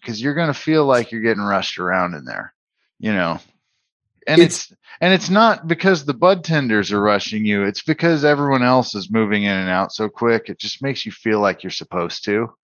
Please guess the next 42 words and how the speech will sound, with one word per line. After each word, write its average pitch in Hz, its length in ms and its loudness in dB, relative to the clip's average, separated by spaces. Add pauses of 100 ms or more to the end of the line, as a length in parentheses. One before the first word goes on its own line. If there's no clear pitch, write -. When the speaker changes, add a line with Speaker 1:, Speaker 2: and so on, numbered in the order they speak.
(440)
Speaker 1:
You - 60 4
Speaker 2:
Right, 135 120 6
Speaker 1:
know? 123 80 6
Speaker 2:
yeah, 160 60 6
you 156 120 8
don't 175 120 8
wanna 165 160 10
hold 156 160 4
the 139 60 6
rep 143 260 4
up 120 200 2
while 127 80 4
they're 127 120 6
waiting 127 260 6
on 123 100 4
the 120 60 4
next 113 180 0
person. 131 440 2
There's 110 140 0
just 110 200 -10
these 101 100 -4
Speaker 1:
Yeah, 110 540 4
but 147 180 2
it's 147 160 -4
not 170 180 4
like 160 180 4
they 165 100 0
work 143 260 2
for - 120 -6
commissions, 110 800 -4
you 120 120 0
know, 113 240 2
so 123 240 -2
don't 139 220 0
worry. 135 260 2
They 98 100 -2
don't 135 180 -2
give 101 120 -2
a 82 60 -10
fuck. 98 420 -2
<laughs> - 60 -20
Like, 135 200 2